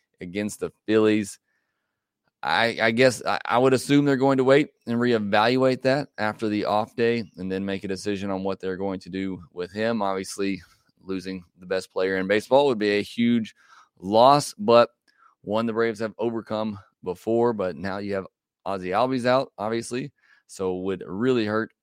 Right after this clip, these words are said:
to lose Acuna. Um, hopefully it's not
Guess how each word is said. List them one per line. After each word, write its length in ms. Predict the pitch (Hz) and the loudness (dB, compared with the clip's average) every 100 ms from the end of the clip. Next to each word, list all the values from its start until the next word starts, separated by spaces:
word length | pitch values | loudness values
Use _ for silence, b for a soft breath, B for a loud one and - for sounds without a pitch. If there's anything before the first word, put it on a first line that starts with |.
| _ - | _ -12
to 80 | |
lose 300 | 92 98 98 | -6 -4 -4
Acuna. 600 | 90 - 110 110 110 104 b b b b _ | -8 -6 -4 -2 -2 -4 b b b b _
Um, 240 | 87 85 90 | -8 -6 -4
hopefully 420 | 104 101 104 98 | -6 -4 -4 -4
it's 220 | 95 - | -8 -6
not 240 | 104 104 | -2 -2